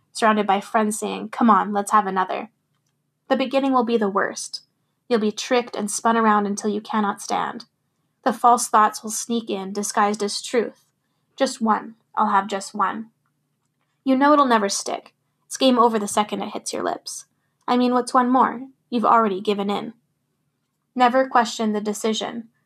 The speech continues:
Surrounding you, the lies bombard your conviction. Chardonnay saves the day on your living room wall, and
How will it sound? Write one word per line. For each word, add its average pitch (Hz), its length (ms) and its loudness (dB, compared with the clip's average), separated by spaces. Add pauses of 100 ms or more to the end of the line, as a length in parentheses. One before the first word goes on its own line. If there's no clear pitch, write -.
(320)
Surrounding 247 560 4
you, 208 120 4
the 214 120 2
lies 220 300 4
bombard 214 480 2
your 220 80 0
conviction. - 680 -8 (400)
Chardonnay 254 500 2
saves 233 340 0
the 233 100 0
day 226 340 2
on 202 160 0
your 208 160 0
living 208 260 0
room 202 220 0
wall, 214 280 6
and 190 140 -6